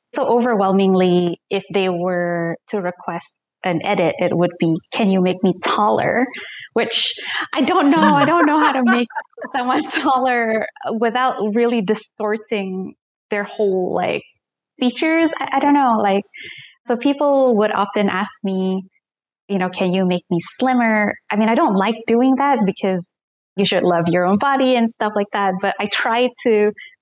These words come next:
please the customer whenever I can. So slimming down, you know, I can kinda do, but making someone taller is <laughs> really difficult.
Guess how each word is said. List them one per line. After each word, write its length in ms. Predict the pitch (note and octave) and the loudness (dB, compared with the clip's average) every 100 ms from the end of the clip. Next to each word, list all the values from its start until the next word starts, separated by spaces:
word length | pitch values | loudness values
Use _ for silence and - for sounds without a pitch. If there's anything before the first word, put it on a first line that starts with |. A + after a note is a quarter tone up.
| - | -4
please 380 | A#3 A3 G#3 - | 0 2 0 -2
the 300 | G3+ G3+ F#3+ F#3 | 0 0 0 -2
customer 540 | G3 - G3 E3+ F3 | -6 -4 -2 0 0
whenever 320 | F3 E3+ F3 | 0 0 0
I 140 | F3 E3 - | 0 -2 -2
can. 360 | B3 G3+ F3+ F#3+ - - - _ _ | 0 2 0 -2 -6 -20 -20 _ _
So 200 | - F#3+ F#3+ | -2 0 0
slimming 500 | F#3+ C4 B3+ A#3+ A3 | 0 0 2 4 2
down, 360 | F#3+ F#3 F3+ - _ | 2 2 2 0 _
you 120 | F3+ | -2
know, 100 | F#3 | 0
I 160 | F3+ F#3 | 2 0
can 180 | G#3 F#3+ | 0 0
kinda 340 | - D4 C4+ | 2 2 2
do, 480 | F#3+ F#3 F3+ F3+ F3+ - - | 2 2 4 2 2 -2 -4
but 200 | F#3+ - | -4 -2
making 560 | G#3+ D#4+ F#4 F#4 F4 D#4+ - - | 0 2 2 4 6 4 2 -2
someone 320 | B3+ C4+ C4 | 0 2 0
taller 420 | - A#3+ B3+ A#3 | 0 0 2 2
is 160 | G#3+ F#3+ | 0 -2
<laughs> 20 | |
really 440 | F#3 A#3+ D#4+ D#4 D#4+ | 0 2 4 4 2
difficult. 760 | A3 A#3+ A#3+ C4 C4 - B3 | 2 -4 -2 -4 -4 -6 -6